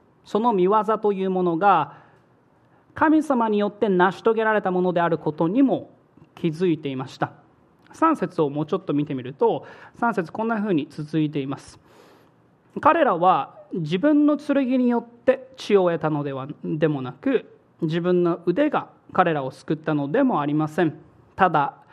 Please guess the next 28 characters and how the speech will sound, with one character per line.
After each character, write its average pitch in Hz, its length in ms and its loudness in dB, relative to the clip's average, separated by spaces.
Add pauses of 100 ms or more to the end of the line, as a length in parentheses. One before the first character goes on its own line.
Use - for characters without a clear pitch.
(260)
あ 175 120 4
な 247 160 2
た 247 120 -2
の 220 140 2
右 165 240 2
の 151 160 -2
手、 151 240 -4 (340)
あ 165 140 6
な 233 180 2
た 226 140 -2
の 285 260 0
腕、 143 300 0 (420)
あ 170 140 2
な 262 180 2
た 262 160 0
の 294 140 2
御 190 140 2
顔 180 260 0
の 220 120 -4
光 160 380 -2
が 220 140 -2
そ 160 380 -2
う 147 40 -2
し - 120 -12
た 151 100 -2
の 139 140 -6
で 123 100 -10
す。 - 220 -18